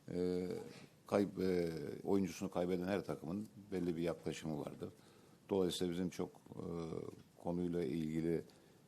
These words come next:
herhangi bir endişemiz bulunmamaktadır. Tete transferi son derece legal bir transferdir. Öyle olmasaydı zaten federasyon, e, Türkiye'de oynama izni vermezdi.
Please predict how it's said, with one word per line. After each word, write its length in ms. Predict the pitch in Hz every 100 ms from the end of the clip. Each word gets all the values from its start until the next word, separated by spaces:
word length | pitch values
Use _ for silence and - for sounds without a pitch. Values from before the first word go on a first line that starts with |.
| - -
herhangi 360 | 87 87 80 80
bir 60 |
endişemiz 580 | 85 85 80 85 82 73
bulunmamaktadır. 800 | 85 90 87 - - - 76 87 - - - - - -
Tete 280 | - 95 90
transferi 480 | - 82 78 85 82
son 220 | - 90
derece 340 | 85 76 80 78
legal 360 | 80 85 85
bir 60 | 76
transferdir. 840 | - - - - 71 - - -
Öyle 220 | 90 90
olmasaydı 760 | 90 87 80 - - - 82 101 - - - - -
zaten 360 | 82 78 82
federasyon, 680 | - 85 87 78 - 85 101 - - - - - -
e, 300 | 80 78 76
Türkiye'de 400 | - - - 80
oynama 360 | 85 85 85 82
izni 380 | - - 87 85
vermezdi. 640 | 80 80 71 - - 101